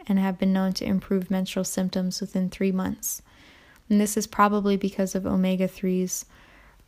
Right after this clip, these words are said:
promoting anti-inflammatory prostaglandins. So prostaglandins can also be anti-inflammatory, and omega-threes help boost these.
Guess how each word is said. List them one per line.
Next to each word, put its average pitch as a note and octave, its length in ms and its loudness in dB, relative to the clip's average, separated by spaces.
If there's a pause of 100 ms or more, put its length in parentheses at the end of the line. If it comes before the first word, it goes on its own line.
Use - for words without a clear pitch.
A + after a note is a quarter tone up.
promoting F#3+ 640 2
anti-inflammatory F#3 1300 0 (100)
prostaglandins. - 1080 -2
So G3 260 -2
prostaglandins G3 1040 0
can G3+ 180 0
also G3 380 0
be G3 160 -2
anti-inflammatory, G3 1200 -2
and G3 260 0
omega-threes F#3+ 800 -2
help F#3 300 -4
boost A#3 320 0
these. G3 400 -2